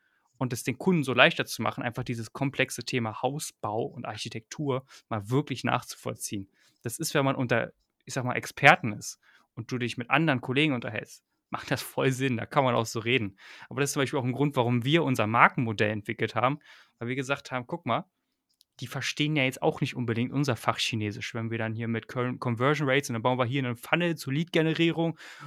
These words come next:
und dann machen wir hier noch ein bisschen was in deinem C R M und dann haben die Leute ja auch ein Fragezeichen im Kopf. So, und das, das willst du ja vermeiden. Du willst ja, dass die Leute so einfach wie möglich verstehen, was du machst und was für sie da drin ist.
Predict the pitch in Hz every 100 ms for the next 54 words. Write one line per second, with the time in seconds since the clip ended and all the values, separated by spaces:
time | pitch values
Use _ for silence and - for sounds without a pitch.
0 | 113 - 131 120 117 123 127 139 120 123
1 | 151 151 147 135 127 123 143 139 139 139
2 | 123 123 - 127 120 143 190 - - -
3 | 127 120 - _ - 127 131 120 123 127
4 | 135 - 95 92 101 95 117 - 113 -
5 | - - - 113 120 113 117 - 151 -
6 | 120 - 117 110 117 110 110 131 123 113
7 | - 117 120 135 117 117 127 135 123 117
8 | 117 131 120 - 110 - 117 117 - 120
9 | 135 165 - - _ _ _ _ _ _
10 | _ - 120 110 - - 123 - _ -
11 | 113 139 120 110 120 117 110 -